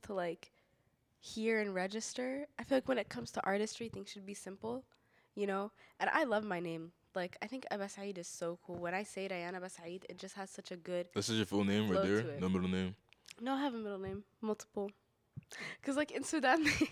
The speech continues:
Speaker 2: They wanna know. Streets wanna know. Streets wanna know.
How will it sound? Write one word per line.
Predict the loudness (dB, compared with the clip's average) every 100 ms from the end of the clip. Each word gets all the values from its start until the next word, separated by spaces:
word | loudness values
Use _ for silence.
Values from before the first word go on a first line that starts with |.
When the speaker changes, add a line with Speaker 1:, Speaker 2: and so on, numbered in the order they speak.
| 2
Speaker 2:
They | 6
wanna | 8 8 8
know. | 6 4 -2 -10 -20 -20 -20 -20 -20 -10
Streets | 2 4 6
wanna | 6 8
know. | 8 6 4 -6 -6 -6 -14 -16 -18 -18 -18 -18 -18 -18 -20 -20 -12
Streets | 6 10 10 8
wanna | 6 8
know. | 10 12 10